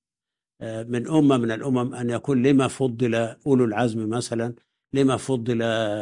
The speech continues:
سيدنا نوح مثلا على غيره قبل أن يأتي سيدنا إبراهيم؟" وهكذا. فهذا التفضيل مرده إلى الله تبارك وتعالى، "ذلك فضل الله يؤتيه من يشاء، والله ذو الفضل العظيم".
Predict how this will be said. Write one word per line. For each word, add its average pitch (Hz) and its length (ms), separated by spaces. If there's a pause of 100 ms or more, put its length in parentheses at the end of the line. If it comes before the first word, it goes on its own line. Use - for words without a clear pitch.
(520)
سيدنا 117 420
نوح 113 240
مثلا 117 320
على 110 280
غيره 120 600 (720)
قبل 127 260
أن 117 160
يأتي 120 320
سيدنا 120 320
إبراهيم؟" 110 400
وهكذا. 95 440 (560)
فهذا 139 320
التفضيل 123 680
مرده 120 540
إلى 120 100
الله 120 240
تبارك 117 480
وتعالى، 135 600 (440)
"ذلك 127 460
فضل 120 340
الله 117 240
يؤتيه 113 460
من 110 220
يشاء، 120 500 (460)
والله 113 360
ذو 113 120
الفضل 113 380
العظيم". 95 400